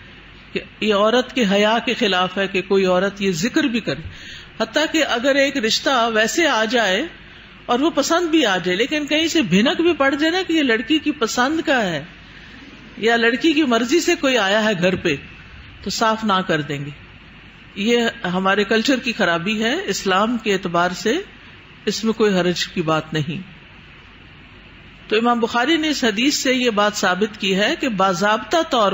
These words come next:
پر معروف طریقے سے نکاح کی پیشکش کرنے میں کوئی حرج نہیں، اور اس حدیث میں اس عورت کی فضیلت ثابت ہوئی ہے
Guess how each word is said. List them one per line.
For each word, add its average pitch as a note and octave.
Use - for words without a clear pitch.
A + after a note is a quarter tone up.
پر G3+
معروف A3
طریقے G#3+
سے G#3
نکاح A#3+
کی B3
پیشکش A3
کرنے F#3
میں B3
کوئی A#3+
حرج F#3
نہیں، G3
اور G#3
اس C4
حدیث C4+
میں C4
اس C4+
عورت A#3
کی C4
فضیلت D4
ثابت G3+
ہوئی F#3
ہے G#3